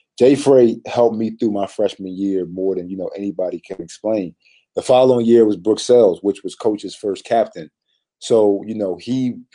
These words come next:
kinda helped mold me into a leader and kinda helped me understand what it's like to be a, a captain. And, you know, it kinda, it prepped me for that.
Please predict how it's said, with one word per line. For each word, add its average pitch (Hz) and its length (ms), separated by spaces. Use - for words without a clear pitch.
kinda 113 280
helped 107 400
mold 110 440
me 110 160
into 104 320
a - 20
leader 104 460
and 85 160
kinda 104 280
helped 101 240
me 104 140
understand 104 540
what 101 100
it's 98 160
like 95 240
to - 80
be 98 240
a, 95 80
a 82 260
captain. 113 460
And, 87 160
you 120 100
know, 104 220
it - 220
kinda, 110 260
it 92 180
prepped 117 240
me 110 140
for 107 180
that. 107 240